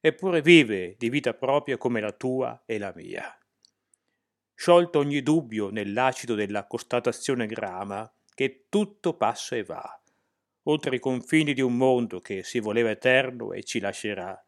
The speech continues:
senza manco il conforto di una vecchia ferita.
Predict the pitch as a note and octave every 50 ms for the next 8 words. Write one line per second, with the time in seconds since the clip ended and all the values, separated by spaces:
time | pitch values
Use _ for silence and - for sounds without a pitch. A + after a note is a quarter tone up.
0 | _ _ _ _ _ _ _ _ _ _ _ _ - - D#3+ D3+ - D3+ C3+ C#3+
1 | D3+ D#3 C#3+ - C#3+ C3+ B2+ - C3+ C3 B2 - - D#3+ D#3+ D#3 D#3 - C3 A2+
2 | A#2 A#2+ A#2+ A2 G2+ G2 G#2 B2+ C#3+ C#3 - - - B2 A2+ - G2 E2+ E2+ D#2+
3 | D#2 D#2 D2 - - - - - -